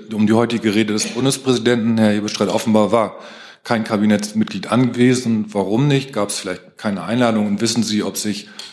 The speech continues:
Herr Scholz diese Rede in anderer Weise zu Gemüte geführt hat? Hat er sie sich am Fernsehen angeguckt? Hat er sie sich durchgelesen? Danke.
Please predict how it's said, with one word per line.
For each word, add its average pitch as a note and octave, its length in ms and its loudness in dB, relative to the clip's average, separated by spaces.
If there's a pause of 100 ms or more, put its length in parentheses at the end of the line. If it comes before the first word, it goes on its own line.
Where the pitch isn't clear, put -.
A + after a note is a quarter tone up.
(240)
Herr G#2+ 100 -4
Scholz A#2+ 460 4
diese A2 300 0
Rede A2+ 320 4
in F#2+ 120 -2
anderer A2 360 0
Weise A2 260 2
zu G#2+ 560 -4
Gemüte A2 400 2
geführt G#2 440 2
hat? G2+ 200 -2
Hat G2+ 80 -6
er F#2+ 80 -6
sie F2+ 160 -10
sich - 160 -8
am F2+ 100 -8
Fernsehen G#2 360 0
angeguckt? F#2+ 420 -2
Hat G2 80 -8
er F2+ 100 -6
sie F2 100 -14
sich F2+ 180 -16
durchgelesen? F2 680 -6
Danke. F#2 300 -12